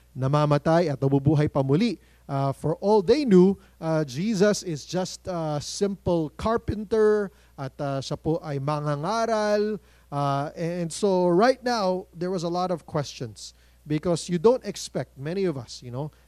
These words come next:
ah, sa simula pa ng ating pagsunod sa Panginoong Diyos at sa Panginoong Jesus,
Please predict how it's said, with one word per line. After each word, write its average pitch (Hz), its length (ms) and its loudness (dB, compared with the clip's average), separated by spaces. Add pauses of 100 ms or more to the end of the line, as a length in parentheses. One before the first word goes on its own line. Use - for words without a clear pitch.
(140)
ah, 139 400 -4
sa 147 400 -6
simula 175 320 -2
pa - 140 -4
ng 170 100 -6
ating 160 220 -6
pagsunod 156 340 -4
sa 160 100 -4
Panginoong 143 640 -4 (380)
Diyos 165 400 0
at 151 120 -6
sa - 120 -10
Panginoong 151 260 -2
Jesus, 143 540 -4